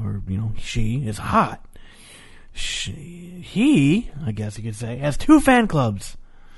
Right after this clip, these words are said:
The Let's Warmly Protect Subaru-sama Club and the four, and the S four Brigade, also known like the Shooting Star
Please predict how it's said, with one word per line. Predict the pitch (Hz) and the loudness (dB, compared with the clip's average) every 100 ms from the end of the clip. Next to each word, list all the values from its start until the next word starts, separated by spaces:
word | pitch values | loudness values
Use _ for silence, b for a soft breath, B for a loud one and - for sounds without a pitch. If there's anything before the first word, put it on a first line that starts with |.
| b b b b b - | b b b b b -8
The | 131 139 135 123 - b b b b - | -2 0 0 -2 -6 b b b b -4
Let's | 127 196 156 | 2 2 4
Warmly | 160 196 208 190 | 6 8 8 8
Protect | 160 - 180 185 | 10 10 8 6
Subaru-sama | - 190 175 160 165 - 160 156 165 180 - - | 2 6 8 8 8 4 4 6 6 4 2 -6
Club | - 165 185 202 208 B B B B B 156 151 135 | -2 2 2 0 -8 B B B B B -14 -8 0
and | 143 143 | 4 4
the | 131 - | 4 2
four, | - - 185 185 | 0 6 6 8
and | 135 | 4
the | 143 - | 2 2
S | 185 - | 2 2
four | - 185 147 | 4 8 10
Brigade, | 139 123 135 131 139 156 - B B B 156 B | 10 8 6 2 0 -2 -6 B B B -14 B
also | 139 147 156 | 0 4 6
known | 156 151 | 6 6
like | 139 135 | 6 4
the | |
Shooting | 123 170 175 165 143 | 4 8 8 8 4
Star | - 165 151 151 151 151 143 | 2 4 6 6 6 6 4